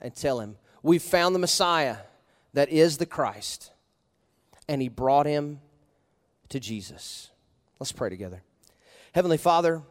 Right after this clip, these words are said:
we thank you so much for just allowing us to be in your presence this morning. God, I pray that you would just bless, um,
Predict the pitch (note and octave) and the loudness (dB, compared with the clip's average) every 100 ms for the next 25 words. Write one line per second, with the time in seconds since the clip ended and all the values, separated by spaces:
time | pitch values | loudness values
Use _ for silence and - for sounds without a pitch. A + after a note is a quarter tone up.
0 | _ _ _ - C#3+ E3+ D3+ D3+ F3 D#3+ | _ _ _ -12 -2 -2 -2 0 2 4
1 | D#3+ - - C#3+ C3+ C3+ C#3+ C#3+ C#3 - | 2 0 -6 -6 -2 0 2 2 -2 -6
2 | B2+ C3+ C#3+ A#2+ - C#3+ C3+ B2 - A#2+ | -8 -6 -6 -8 -4 -4 -2 -6 -14 -12
3 | - B2 A#2+ A#2+ B2 _ - - D3+ D#3 | -10 -8 -8 -8 -14 _ -14 -2 0 0
4 | F3 F3+ C#3+ D3+ E3 C#3+ C3+ - B2 C3+ | 0 -2 -2 -8 -6 -4 -4 -6 -6 2
5 | D#3+ D#3+ - - - _ - - C3+ B2+ | 2 2 0 -4 -4 _ -20 -12 -4 0
6 | B2+ B2 | 0 -4